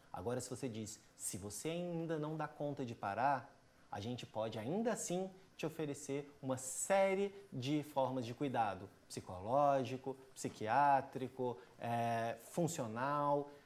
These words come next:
Toda uma gama de cuidado é possível. E talvez essa pessoa que inicialmente não dava conta de a-, alcançar a abstinência, ela possa, no futuro, alcançar isso. Mas se a gente tivesse dito no começo pra ela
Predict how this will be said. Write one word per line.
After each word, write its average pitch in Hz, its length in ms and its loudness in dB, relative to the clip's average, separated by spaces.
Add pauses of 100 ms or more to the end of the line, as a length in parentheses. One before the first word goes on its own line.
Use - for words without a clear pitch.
(600)
Toda 196 260 6
uma 170 160 -2
gama 175 340 0
de 151 100 -4
cuidado 147 460 -2
é - 20 -2
possível. 131 600 -4 (160)
E 123 60 -4
talvez 180 540 4
essa 175 180 0
pessoa 131 380 -2
que - 160 -4
inicialmente 147 840 -2 (180)
não 160 220 0
dava 147 220 0
conta 147 500 2
de 120 200 0
a-, 120 120 2
alcançar - 460 -4
a - 20 0
abstinência, 151 680 -4 (320)
ela 120 160 -2
possa, 107 400 0
no 117 100 -6
futuro, 220 640 0 (320)
alcançar 170 540 -2
isso. 117 400 -4 (220)
Mas 104 160 -6
se - 80 -4
a 120 60 2
gente 165 280 -2
tivesse 156 360 -2
dito 131 400 -4
no 131 240 0
começo 170 380 2
pra 143 120 0
ela 120 240 0